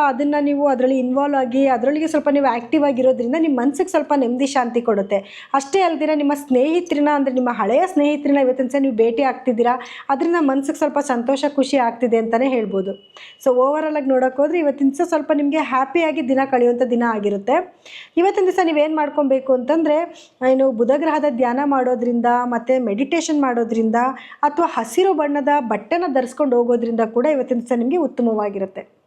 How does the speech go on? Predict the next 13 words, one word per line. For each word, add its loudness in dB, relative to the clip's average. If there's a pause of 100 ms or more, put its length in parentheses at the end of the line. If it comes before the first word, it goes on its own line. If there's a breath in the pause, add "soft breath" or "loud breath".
ಇನ್ನು 4
ಕಟಕ -2
ರಾಶಿಯವರು 2
ಇವತ್ತು 0
ಮನೆಯಲ್ಲಿ 0
ನಡೆಯುವಂತಹ 0
ಕೆಲವು 0
ವಿಷಯಗಳಲ್ಲಿ 0
ಇನ್ವಾಲ್ವ್ 0
ಆಗೋದ್ರಿಂದ 0
ತುಂಬಾ 0
ಒಂದು 2
ಒಳ್ಳೆ, 2